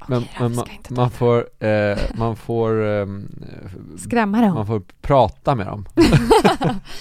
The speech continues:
Speaker 2: Stick! Vi får bli Harry Potter.
Speaker 1: Som Harry Potter.
Speaker 2: Snake Whisperer.
Speaker 1: Ja.
Speaker 2: Fast det vi kom fram till kan vara bra, det är att ha en sån här, eh, robotgräsklippare som typ åker runt.
Speaker 1: Och snacka med dem.
Speaker 2: Och bara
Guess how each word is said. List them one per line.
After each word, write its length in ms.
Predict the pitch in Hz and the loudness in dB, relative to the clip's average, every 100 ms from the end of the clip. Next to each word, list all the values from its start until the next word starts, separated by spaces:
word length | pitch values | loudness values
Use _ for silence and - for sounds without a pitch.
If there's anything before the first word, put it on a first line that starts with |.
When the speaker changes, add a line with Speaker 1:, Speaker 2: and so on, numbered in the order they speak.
| - - | -16 -16
Speaker 2:
Stick! 640 | - - - 320 240 - | -16 -6 0 0 0 -4
Vi 120 | 196 220 | -8 -8
får 100 | 240 | -2
bli 120 | 226 | 2
Harry 180 | 214 208 | 2 2
Potter. 320 | 254 - 170 | 0 -2 -6
Speaker 1:
Som 120 | 147 | 0
Harry 140 | 143 139 | 2 4
Potter. 400 | 156 147 - 101 | 2 0 -2 -4
Speaker 2:
Snake 340 | 110 101 - | -2 -4 -4
Whisperer. 440 | 165 - 156 160 185 | -6 -4 -6 -8 -10
Speaker 1:
Ja. 120 | 123 117 - - | -10 -12 -8 -6
Speaker 2:
Fast 160 | 220 | -2
det 100 | 247 | -2
vi 120 | 247 | -2
kom 180 | - 254 | -2 -2
fram 160 | 262 247 | 0 0
till 200 | 170 170 | -2 -6
kan 160 | 185 | -6
vara 80 | 170 | -2
bra, 200 | 190 160 | 2 2
det 80 | 170 | 2
är 40 | |
att 40 | 170 | -4
ha 60 | |
en 60 | 165 | -6
sån 140 | - | -6
här, 180 | 160 160 165 - - 87 - | -6 -8 -12 -14 -12 -10 -2
eh, 40 | |
robotgräsklippare 840 | 196 170 165 - 170 - 196 165 - | 0 0 -2 -4 -6 -6 -4 -4 -4
som 160 | - 160 | -8 -8
typ 280 | 156 - | -10 -8
åker 180 | 175 180 | -6 -2
runt. 340 | 170 - - - - - | -2 -2 -14 -20 -18 -14
Speaker 1:
Och 100 | 104 | -8
snacka 260 | 107 113 | -8 -8
med 80 | 110 | -10
dem. 100 | 98 - - - - - | -10 -12 -14 -12 -12 -10
Speaker 2:
Och 120 | 170 | -8
bara 120 | 143 | -8